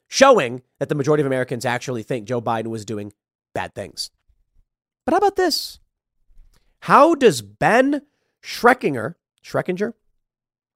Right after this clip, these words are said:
write in August of twenty nineteen, Biden Inc, the Friday cover, over his decades in office, middle-class Joe's family fortunes have closely tracked his political career.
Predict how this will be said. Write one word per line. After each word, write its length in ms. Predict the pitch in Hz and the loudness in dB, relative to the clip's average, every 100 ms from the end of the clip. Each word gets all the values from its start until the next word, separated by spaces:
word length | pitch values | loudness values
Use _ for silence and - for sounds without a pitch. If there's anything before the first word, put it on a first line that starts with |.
| - | -20
write 360 | 101 127 202 - 143 | -4 2 2 0 -6
in 140 | 135 - | -6 4
August 640 | 143 196 233 294 - - - _ _ - | 8 8 6 2 -2 -6 -14 _ _ -14
of 180 | 90 | -14
twenty 420 | - 196 254 294 269 | -2 4 4 4 2
nineteen, 840 | 247 254 - - 254 220 131 101 _ _ _ _ 110 | 4 2 2 -4 -2 0 -2 -6 _ _ _ _ -20
Biden 680 | 110 139 190 247 285 262 - _ - | -4 2 4 6 4 0 -6 _ 2
Inc, 480 | 233 143 - - | 2 2 -8 -12
the 120 | 117 123 | -8 -8
Friday 600 | - 165 196 226 220 226 | 0 4 8 8 6 4
cover, 540 | - 214 208 120 95 _ _ _ _ _ | 4 4 4 2 -8 _ _ _ _ _
over 240 | - 123 139 | -2 2 2
his 160 | 123 | 0
decades 420 | 104 180 196 233 254 | 2 2 4 4 4
in 80 | |
office, 400 | 190 143 147 - - _ | 4 2 0 -6 -10 _
middle-class 760 | 110 139 208 233 226 202 202 - | -4 0 2 2 4 4 4 0
Joe's 480 | - 160 151 151 - | 2 4 4 2 -2
family 380 | 147 139 175 | -4 -2 -4
fortunes 500 | 185 151 139 131 135 | -4 0 0 0 -4
have 160 | 117 - | -8 -8
closely 380 | - 139 - 151 | -4 -4 -4 -6
tracked 360 | - 127 120 | -4 -4 -4
his 140 | 123 - | -6 -8
political 380 | 123 104 104 107 | -6 -6 -8 -12
career. 380 | - 101 87 | -10 -10 -10